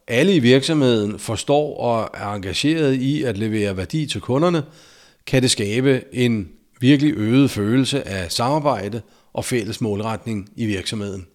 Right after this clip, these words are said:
Og endelig så kan en stærk value proposition også hjælpe dig med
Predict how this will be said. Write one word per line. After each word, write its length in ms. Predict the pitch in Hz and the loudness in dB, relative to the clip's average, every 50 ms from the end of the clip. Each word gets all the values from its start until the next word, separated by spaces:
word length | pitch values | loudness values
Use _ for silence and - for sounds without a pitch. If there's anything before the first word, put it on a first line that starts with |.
| _ _ _ | _ _ _
Og 200 | - - 117 117 | -6 -2 0 4
endelig 480 | 117 139 165 180 190 180 147 120 117 - - - | 4 6 6 6 8 6 6 6 4 -2 -8 -10
så 220 | - - 143 143 | -2 2 2 2
kan 360 | 139 - - 147 127 117 117 - | 2 2 2 2 4 4 2 0
en 260 | - 113 117 113 107 98 | 0 -2 -2 0 -2 -2
stærk 340 | - 117 113 123 139 120 | -4 -4 -2 -2 -2 0
value 240 | 123 113 120 139 147 | 2 2 4 4 4
proposition 600 | - 139 127 107 98 - 123 113 98 - 110 104 | 4 4 0 0 0 -2 -2 -2 -2 -2 -4 -4
også 240 | 98 107 117 113 131 | -4 -4 -2 0 2
hjælpe 340 | 120 110 110 127 127 151 143 | 4 6 6 6 6 6 4
dig 100 | 135 117 | 4 4
med 200 | 107 110 123 | 4 4 4